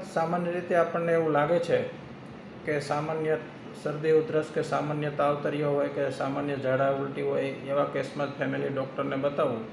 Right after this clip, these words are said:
બાકી મોટી તકલીફ હોય તો ફેમિલી ડોક્ટરને બતાવવાની જરૂર નથી અને સ્પેશિયલ મોટા ડોક્ટરને બતાવવાનું અને આપણે જતા રહીએ છીએ. પરંતુ એ માન્યતા આપણે ખોટી છે.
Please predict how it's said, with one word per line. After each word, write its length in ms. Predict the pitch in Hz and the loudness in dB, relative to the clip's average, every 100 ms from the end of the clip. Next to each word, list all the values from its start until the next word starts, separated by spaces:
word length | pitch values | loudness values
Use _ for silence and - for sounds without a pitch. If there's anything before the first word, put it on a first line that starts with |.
| - - - - - - | -14 -14 -14 -14 -12 -4
બાકી 240 | 135 143 | -4 -2
મોટી 320 | 135 135 - | -2 -2 -2
તકલીફ 380 | 139 151 - 147 | -2 -4 -2 -4
હોય 200 | 151 151 | 0 0
તો 400 | 135 151 143 143 - | 0 2 2 0 -2
ફેમિલી 340 | 139 147 147 | -4 -2 -2
ડોક્ટરને 440 | 143 143 - 143 | -2 -4 -4 -4
બતાવવાની 500 | 139 135 147 139 135 | -2 -2 2 2 2
જરૂર 260 | 131 131 143 | 0 0 0
નથી 220 | 156 156 | -2 -2
અને 160 | 160 143 | -2 -4
સ્પેશિયલ 500 | - 135 127 151 139 | -4 -6 -4 -4 -2
મોટા 300 | 135 131 143 | -2 0 0
ડોક્ટરને 460 | 135 131 - 139 | 0 -4 -4 -2
બતાવવાનું 580 | 131 131 151 143 135 135 - - - - - - - - - | 0 0 2 2 2 -2 -6 -14 -16 -16 -14 -14 -14 -14 -8
અને 120 | 139 | 0
આપણે 240 | 135 135 143 | 0 2 0
જતા 300 | 135 123 139 | 0 4 4
રહીએ 240 | 123 120 | 4 0
છીએ. 200 | 110 120 113 - - | -4 -6 -6 -10 -6
પરંતુ 320 | 151 165 165 | -2 -2 -2
એ 280 | 175 151 160 | -4 -2 -2
માન્યતા 480 | 156 156 165 165 160 | 0 0 0 2 2
આપણે 200 | 147 147 | 2 -2
ખોટી 360 | - 147 139 | -2 -4 -2
છે. 200 | 123 - | -6 -6